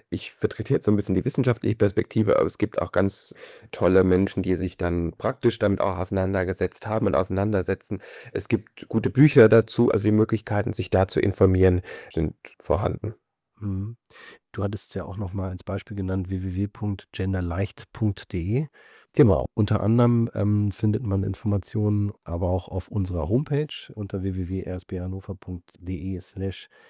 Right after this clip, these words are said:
Speaker 2: gendern. Jetzt benutze ich gendern deswegen, weil's halt kürzer ist. Und also für mich beinhaltet's immer noch trotzdem auch die geschlechtergerechte Sprache, beziehungsweise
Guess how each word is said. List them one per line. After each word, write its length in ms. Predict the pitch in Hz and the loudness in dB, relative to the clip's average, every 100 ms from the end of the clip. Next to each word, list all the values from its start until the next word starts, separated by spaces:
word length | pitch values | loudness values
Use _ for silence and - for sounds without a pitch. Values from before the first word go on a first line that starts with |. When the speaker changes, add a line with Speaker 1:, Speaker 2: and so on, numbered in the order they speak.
| _ _ 101 | _ _ -6
Speaker 2:
gendern. 600 | 92 107 135 147 160 180 _ - - - - | 0 2 4 2 0 -2 _ -20 -20 -10 -4
Jetzt 180 | 117 | -2
benutze 340 | - 117 123 - | 4 6 6 2
ich 140 | - | -6
gendern 580 | - 113 127 127 131 117 - | 4 4 6 4 2 0 0
deswegen, 520 | 120 120 127 135 127 | 2 2 2 0 4
weil's 180 | 117 - | 2 2
halt 200 | 117 _ | -4 _
kürzer 440 | - 160 139 104 | 6 6 6 0
ist. 280 | 101 135 - | 0 -2 -6
Und 160 | - 90 - | -8 -8 -6
also 200 | - 101 | -2 -2
für 120 | - | 0
mich 220 | 110 117 - _ _ _ - | 0 0 -2 _ _ _ -4
beinhaltet's 560 | 110 117 113 113 101 | 0 2 2 0 -6
immer 240 | - 120 123 | -2 2 4
noch 160 | 123 | 2
trotzdem 520 | - - 110 - 113 104 | -2 -6 -6 -4 -4 -4
auch 180 | 98 | -8
die 380 | - 104 101 101 | -8 -4 -2 -4
geschlechtergerechte 720 | - - 113 113 98 98 101 107 | -6 -8 -6 -6 -6 -6 -6 -8
Sprache, 560 | - - 98 117 135 | -10 -2 0 2 -2
beziehungsweise 720 | 107 101 - 110 110 101 107 | -4 -6 -6 -4 -2 -2 -2